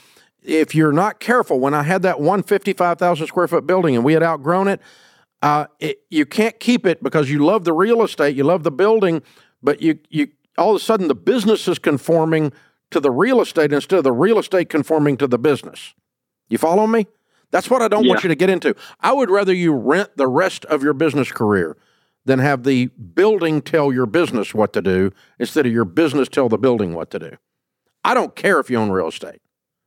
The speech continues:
Speaker 1: for, for the purposes of the business. I care that the business grows and thrives first and foremost. And if,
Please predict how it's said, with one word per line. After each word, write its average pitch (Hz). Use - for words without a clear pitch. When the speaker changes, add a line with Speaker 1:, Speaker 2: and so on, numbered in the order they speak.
Speaker 1:
for, 143
for 165
the 131
purposes 143
of 117
the 95
business. 101
I 135
care 208
that 127
the 120
business 165
grows 117
and 98
thrives 107
first -
and 131
foremost. 147
And 135
if, -